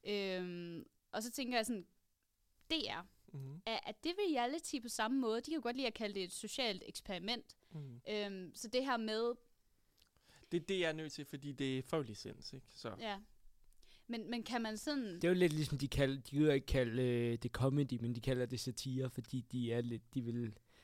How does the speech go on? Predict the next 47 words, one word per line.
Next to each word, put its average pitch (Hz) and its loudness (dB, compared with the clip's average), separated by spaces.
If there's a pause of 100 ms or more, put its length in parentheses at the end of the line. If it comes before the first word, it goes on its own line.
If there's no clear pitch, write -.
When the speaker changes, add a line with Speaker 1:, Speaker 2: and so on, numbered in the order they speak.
(160)
Speaker 3:
de 131 -2
vil 123 4
helst 143 6
ikke 139 2
associere 131 4
sig - -6
med 123 -2 (680)
de 123 -2
genre, 123 2 (480)
Speaker 1:
Men 233 -6
hvis 233 -4
vi 233 0
nu 233 0
Speaker 3:
tror - 4
jeg. - 2
Speaker 1:
tager 285 4
et 196 -4
program 226 0
som 196 -2
Landmand, 202 0 (140)
øh, 175 -4
søger - -4
kærlighed, 185 -4
for - -14
eksempel. 139 -8
Speaker 2:
Mhm. 131 -14 (140)
T - -14
V 147 -14
to. - -14 (280)
Speaker 1:
Og, 196 2
Speaker 3:
Det 143 6
er 147 6
Speaker 1:
øh, 147 8
Speaker 3:
reality. 123 2 (160)
Speaker 1:
ja, 202 0 (340)
og 208 2
vi 202 -4
tager 233 4
et, 185 -4
øh, 180 0
program 185 -2
som, 175 -4
øh, 147 -4 (120)
F-Boy 156 -6
Island, 156 -6
for - -16
eksempel, - -12